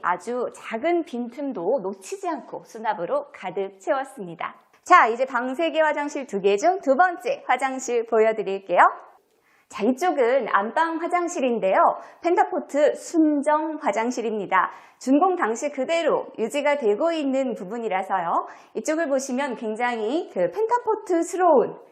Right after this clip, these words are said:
디자인으로 되어 있다는 거 보실 수 있을 거예요. 당연히 대리석으로 마감 고급지게 되어 있고요.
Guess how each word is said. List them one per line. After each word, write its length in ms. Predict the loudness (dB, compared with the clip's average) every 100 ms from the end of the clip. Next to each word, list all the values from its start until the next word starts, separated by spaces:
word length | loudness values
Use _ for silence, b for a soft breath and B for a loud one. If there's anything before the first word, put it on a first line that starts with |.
| B
디자인으로 640 | -4 2 4 4 4 2
되어 240 | 2 2 2
있다는 360 | 0 -4 -4
거 80 | -6
보실 260 | -4 -4 -4
수 160 | -2
있을 300 | -4 -4 -4
거예요. 320 | 0 2 2 -4 -8 B B B
당연히 680 | 0 2 4 2 2 -2 -4
대리석으로 920 | -4 -2 0 0 0 -4 0 0 2
마감 440 | 0 -2 -4 -8
고급지게 920 | -4 -2 0 -4 -6 -8 -2 0 0 0
되어 320 | 0 0 0
있고요. 400 | -2 -6 0